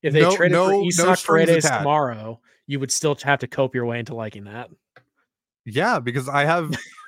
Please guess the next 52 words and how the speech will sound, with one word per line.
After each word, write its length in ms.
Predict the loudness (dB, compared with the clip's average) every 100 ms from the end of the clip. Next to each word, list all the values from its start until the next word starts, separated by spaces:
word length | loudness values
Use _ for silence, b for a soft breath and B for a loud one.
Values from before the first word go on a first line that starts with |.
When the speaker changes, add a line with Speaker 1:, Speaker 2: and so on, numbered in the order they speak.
| -4
Speaker 2:
concerns 640 | -2 2 2 2 2 2
Speaker 1:
trade 140 | 4
Speaker 2:
about 220 | 4 2 0
that. 200 | -2 0
Speaker 1:
Isak 360 | 0 4 4 6
Paredes, 440 | 6 6 4 0
four-win 680 | -4 6 8 8 6 2 2
third 220 | 2 4
baseman 340 | 2 0 0
who 40 | -2
had 140 | 0
thirty 200 | 0 0
home 160 | -2 -6
runs 180 | -8 -6
last 260 | -6 -8
year. 180 | -10 -12 b b b -4
They 100 | -4
could 160 | -4 -8
trade 440 | -4 -2 -2 -4 -10
Ty-, 300 | -6 -4 0
Speaker 2:
I 80 | 2
Speaker 1:
they 60 | 2
Speaker 2:
have 100 | 0
Speaker 1:
could 80 | -2
trade 100 | -4
Speaker 2:
concerns 480 | -2 0 0 0 0
about 240 | 0 0
Paredes' 480 | 0 2 0 -4 -4
bat, 280 | -4 -4 -4
Speaker 1:
they 120 | 0
Speaker 2:
so 200 | 0 0
Speaker 1:
could 100 | -2
Speaker 2:
yeah, 100 | 0
Speaker 1:
try, 280 | 2 2 0 -4
they 100 | 0 2
Speaker 2:
yeah. 120 | 2
Speaker 1:
could 100 | 0
trade 240 | 0 0 -2
Emerson 460 | -2 -2 -4 -8
Hancock 720 | -10 -8 -10 -8 -6 -6 -8 -14 _ _ _
and, 140 | -10 -6
like, 240 | -6 -8
Josh 340 | -6 -4 -4 -4
Rojas 420 | -6 -6 -8 -10
tomorrow 460 | -14 -10 -8 -8 -10
for 260 | -10 -10 -8
him, 80 |
and 120 | -6 -4
Ty 180 | -2 -2
would 80 |
be 80 | -6
like, 180 | -8